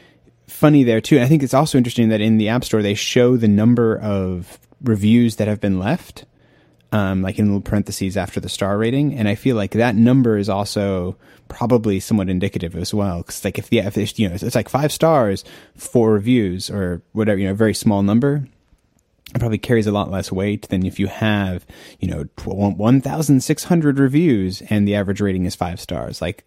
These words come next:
that also ca-, has more weight to it. Um, probably that, but yeah, I, it's, it's a really awkward thing to try and, like, actually isolate and work out the, the impact, because it's such a fluid thing, and it's something that, you know, as a devel-, as a developer, we don't have any direct control over,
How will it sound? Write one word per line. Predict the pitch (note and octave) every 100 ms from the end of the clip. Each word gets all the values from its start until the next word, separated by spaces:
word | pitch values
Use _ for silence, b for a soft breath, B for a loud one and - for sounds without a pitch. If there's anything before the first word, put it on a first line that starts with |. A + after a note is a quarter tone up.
| _
that | A2 A2 -
also | - A2+ A#2
ca-, | - G#2
has | F#2+ - G2 G2
more | G#2 F#2+
weight | F2+ E2+ -
to | -
it. | D2+ - B B B B -
Um, | G#2 F#2 G#2
probably | - E2 D2 D2
that, | D#2+ G2
but | G#2+ -
yeah, | F#2 F2 A2+
I, | D#3
it's, | C3 C#3+
it's | - C#3
a |
really | D3+ F3+ D#3+
awkward | A2+ A#2+ - A2+
thing | - A2+ A2
to | G#2
try | - G#2
and, | G2+
like, | F#2 -
actually | A2+ - - A2 G#2+ F#2+ F#2
isolate | F#2 G#2+ - G#2+ G#2 G2+
and | - G#2+ F#2+ F#2+ F#2
work | G#2+ G2+
out | G#2 -
the, | G2+ F#2+ -
the | G#2+
impact, | A2 B2+ B2+ -
because | G2+ G2+
it's | D2+
such | - A#2
a |
fluid | G#2 - A#2+ A2+ G2
thing, | - G#2+ A2+ A#2+ B B B B
and | - G#2+
it's | -
something | A2 F#2+
that, | F#2 -
you | F#2
know, |
as | F2 G#2+
a | G#2
devel-, | G2+ G#2 G#2
as | G#2
a |
developer, | G2+ A#2 B2+ A2
we | G2+
don't | G#2 G#2+
have | A2
any | G2+ G2
direct | F#2+ F#2 F2+ -
control | F#2 - A2+ G#2+
over, | F2+ C#3 D3+ D3+